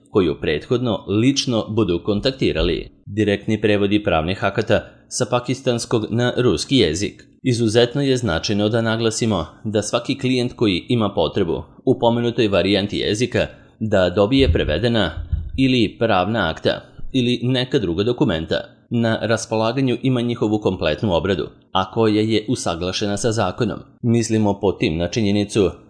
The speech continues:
da će prevodilac i sudski tumač najpre izvršiti direktan prevod dokumenata sa pakistanskog jezika na ruski,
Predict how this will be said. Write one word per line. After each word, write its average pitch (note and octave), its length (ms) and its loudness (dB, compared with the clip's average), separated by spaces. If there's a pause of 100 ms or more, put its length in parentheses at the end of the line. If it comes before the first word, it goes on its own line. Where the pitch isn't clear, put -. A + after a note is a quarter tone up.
da A2 160 0
će G#2+ 140 0
prevodilac B2+ 540 2
i C3 60 0
sudski A#2+ 380 -4
tumač A2+ 400 0 (340)
najpre A#2 460 0
izvršiti A2+ 580 0
direktan G#2+ 640 2
prevod F2+ 360 0
dokumenata G#2+ 920 2
sa - 260 -2
pakistanskog B2 720 0
jezika G#2+ 360 2
na C#3+ 100 4
ruski, F#2 440 0